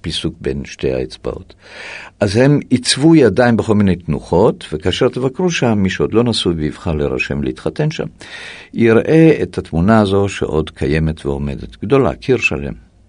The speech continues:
במוזאיקה. אבל באותו זמן הוא עבד בכנסייה בירושלים, אבא. כנסיית הקבר, והוא עיצב שם, לא עלינו, את תמונת הצליבה של ישו והמשפחה,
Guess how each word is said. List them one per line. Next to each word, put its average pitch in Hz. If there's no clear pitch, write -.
במוזאיקה. 87
אבל 120
באותו 151
זמן 160
הוא 143
עבד 131
בכנסייה 120
בירושלים, 139
אבא. 78
כנסיית 113
הקבר, 139
והוא 107
עיצב 160
שם, 113
לא 110
עלינו, 139
את -
תמונת 107
הצליבה 147
של 104
ישו 98
והמשפחה, 78